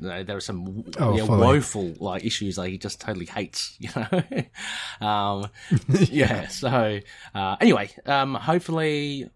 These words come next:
Speaker 1: you know, I can, e-, every, it's only every now and again that he'll, he'll ask about Moon Knight, so maybe I should come up with a, a, a couple of issues. Maybe Hit It is, is one of them.
Speaker 2: Yeah.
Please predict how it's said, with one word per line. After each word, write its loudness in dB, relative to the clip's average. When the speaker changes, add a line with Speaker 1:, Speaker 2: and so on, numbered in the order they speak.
Speaker 1:
you -6
know, -4
I -8
can, -6
e-, -8
every, 0
it's 0
only 6
every 4
now 2
and -4
again -4
that -8
he'll, -8
he'll -6
ask -8
about -10
Moon -6
Knight, -10
so -14
maybe -8
I -8
should -10
come -8
up -14
with -10
a, -8
a, -10
a -10
couple -8
of -8
issues. -8
Maybe 0
Hit 0
It -4
is, -12
is -10
one -6
of -10
them. -12
Speaker 2:
Yeah. -4